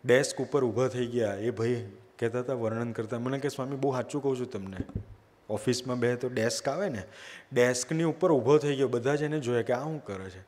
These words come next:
અને ડેસ્ક ઉપર ઊભા થઈને કૂદકો માર્યો એને કે "હરિ પ્રબોધમ કી જય." પેલા કેલા "એ શું કરે છે?" તો કે "તમને નહીં સમજાય." પણ એ જે એડ્રેસ આપેલું,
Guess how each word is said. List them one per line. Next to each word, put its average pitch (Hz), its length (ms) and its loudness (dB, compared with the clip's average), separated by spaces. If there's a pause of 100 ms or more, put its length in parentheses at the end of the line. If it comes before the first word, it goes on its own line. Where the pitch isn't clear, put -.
(500)
અને 151 160 2
ડેસ્ક 135 440 4
ઉપર 160 240 6
ઊભા 139 240 6
થઈને 156 260 0
કૂદકો 156 400 0
માર્યો 127 300 2
એને 110 200 -2
કે 131 100 -2
"હરિ 151 260 8
પ્રબોધમ 147 520 4
કી 143 140 0
જય." 117 440 2 (1500)
પેલા 117 180 6
કેલા 220 300 0
"એ 233 160 4
શું 202 180 0
કરે 117 300 2
છે?" 95 340 -10
તો 135 100 -4
કે 143 100 0
"તમને 135 340 -2
નહીં 156 180 -2
સમજાય." 104 440 -4 (1800)
પણ 151 140 6
એ 160 180 8
જે 170 140 6
એડ્રેસ 160 520 4
આપેલું, 175 640 2